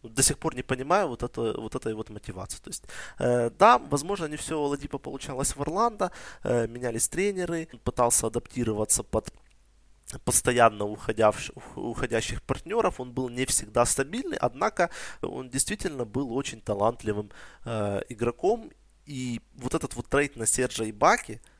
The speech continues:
Орландо, Оклахомы, когда Орландо отдает Виктора Оладипо, Эрсана Ильясову, э, Домантаса Сабониса, которого они только взяли, да, и отдали сразу, э, на Серджа Ибаку, который на тот момент провел достаточно средний статистический сезон для своего,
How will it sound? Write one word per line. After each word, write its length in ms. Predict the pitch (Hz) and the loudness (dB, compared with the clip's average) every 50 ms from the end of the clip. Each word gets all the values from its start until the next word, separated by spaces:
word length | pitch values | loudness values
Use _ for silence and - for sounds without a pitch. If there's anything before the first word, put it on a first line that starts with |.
| _ _ _ _ - - - - | _ _ _ _ -20 -20 -18 -10
Орландо, 480 | - - 113 120 127 120 107 101 104 | -4 -2 2 4 4 2 2 0 -4
Оклахомы, 460 | 107 - - 123 - - 156 127 107 | -4 -2 -4 -6 -2 -2 -2 -2 -4
когда 440 | 101 - 107 101 101 120 120 117 110 - | -6 -8 -8 -2 2 4 4 4 4 2
Орландо 500 | - 123 120 117 127 131 113 104 104 101 | 0 -2 0 4 4 2 2 2 -6 -8
отдает 360 | 101 - 117 120 123 104 - | -4 -4 -4 -4 -4 -6 -6
Виктора 320 | 113 - - 120 110 107 | -8 -6 -2 0 2 2
Оладипо, 500 | 104 104 104 104 135 175 - - 147 127 - - - - - - - - _ - - - | 2 2 0 -2 -4 -6 -2 -2 -4 -4 -4 -12 -20 -20 -20 -20 -20 -20 _ -20 -14 -4
Эрсана 400 | - - - - 131 123 107 98 | 0 2 6 6 6 6 4 0
Ильясову, 640 | 92 90 90 - - - 113 120 147 156 147 135 123 113 | -4 -2 -4 -4 -4 -2 0 0 0 0 -2 -4 -6 -8
э, 140 | 90 92 92 | -6 -6 -2
Домантаса 520 | 92 117 123 131 135 127 - 113 - - | 4 4 6 6 4 2 6 4 6 6
Сабониса, 600 | - - 107 95 - 117 160 185 175 160 - 143 | 6 2 0 0 0 -2 -2 0 2 2 2 2
которого 420 | - - 139 - 127 120 117 113 113 | 2 -2 -4 -4 -2 -2 -2 -2 -2
они 100 | 113 110 | -4 -6
только 320 | - - 107 110 - 117 | -8 -10 -10 -8 -6 -8
взяли, 380 | 104 104 113 143 165 170 143 110 | -6 -2 2 2 2 2 0 2
да, 200 | 107 120 127 - | 4 4 4 4
и 300 | 123 110 113 113 107 104 - - | 2 0 0 -2 -2 -4 -6 -10
отдали 380 | - 107 95 113 127 139 113 | -12 -4 0 2 2 2 2
сразу, 420 | 101 - - 107 113 117 101 98 - - - - 165 147 - | 0 -2 0 2 0 0 0 -2 -10 -12 -14 -12 -12 -12 -12
э, 100 | - 107 | -12 -10
на 120 | 101 98 101 | -6 -2 0
Серджа 360 | - - 131 - - 113 104 | 2 2 2 0 0 -4 -2
Ибаку, 300 | 98 135 170 - - - | 6 6 4 4 4 -6
который 460 | - - - - 139 143 127 107 - - - - - _ _ - - _ _ _ _ - - _ _ - - | -6 -6 -2 2 2 4 4 2 0 -4 -20 -20 -20 _ _ -20 -20 _ _ _ _ -20 -20 _ _ -14 -6
на 140 | 123 117 | -4 -4
тот 160 | - 147 - - | -4 -4 -6 -6
момент 280 | 123 120 147 175 160 | -4 -2 -2 -2 0
провел 320 | - - 110 110 131 139 123 | 0 0 0 0 0 0 0
достаточно 520 | 110 - - - 120 117 110 - - 107 | 0 0 0 0 -2 -2 -4 -4 0 2
средний 340 | - - 131 131 113 104 104 | 2 4 4 2 0 0 -2
статистический 680 | - - - - - 120 - - 123 - - - 113 107 | -2 -2 -2 -4 -6 -6 -10 -8 -8 -8 -8 -6 -6 -4
сезон 340 | - 120 104 117 117 104 92 | -4 -2 -2 -4 -4 -6 -2
для 140 | 95 110 | 2 4
своего, 580 | 110 - - 107 107 110 110 104 104 107 101 - | 4 4 4 4 0 -2 -2 -2 -2 -4 -4 -4